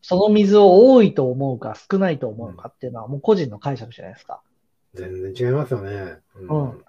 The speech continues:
Speaker 1: でもコップの中に半分水が入っているっていうのは事実なわけですよ。
Speaker 2: うん、うん、うん。
Speaker 1: うん。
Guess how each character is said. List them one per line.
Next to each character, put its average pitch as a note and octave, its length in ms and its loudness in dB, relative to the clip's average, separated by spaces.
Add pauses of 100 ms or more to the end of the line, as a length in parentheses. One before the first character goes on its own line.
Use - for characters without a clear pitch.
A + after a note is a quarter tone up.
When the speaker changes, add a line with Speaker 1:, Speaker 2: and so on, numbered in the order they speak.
(440)
Speaker 1:
で A3+ 80 4
も A3 120 4
コ A3 120 4
ッ - 40 2
プ C#4+ 120 -4
の D#4+ 100 0
中 E4 180 2
に F#3 80 2
半 F#3 220 0
分 A3+ 160 0
水 F#3 220 0
が G#3+ 120 -2
入 A3+ 160 2
っ G3+ 40 -6
て F3+ 140 -4
い C#3 40 0
る D3 80 -2
っ - 20 -6
て D3+ 120 -6
い - 20 -8
う - 20 -8
の A2 60 -16
は A2 40 -18
事 D3 180 -8
実 - 200 -12
な - 60 -18
わ - 60 -18
け - 80 -20
で C3 80 -20
す - 140 -20
よ。 - 140 -18 (580)
Speaker 2:
う B2+ 60 -8
ん、 - 20 -4
う G#2+ 40 -10
ん、 E2 680 -20 (480)
う F3 60 -4
ん。 E3 40 -4
Speaker 1:
う - 20 -4
ん。 A#2 220 -14